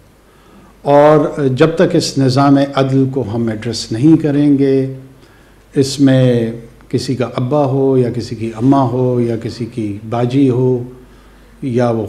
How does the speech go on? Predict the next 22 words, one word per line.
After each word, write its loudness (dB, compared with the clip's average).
ख़ुद 0
हो, 0
महफूज 2
रहना 0
मुश्किल -6
है। -18
यही 6
आपको 2
protect -8
करता -16
है -10
ना, -6
ये 0
निज़ाम। -8
और 4
वो 6
चंद 2
रहनुमा 4
उसूल 2
होते 2
हैं 0
आपके। -8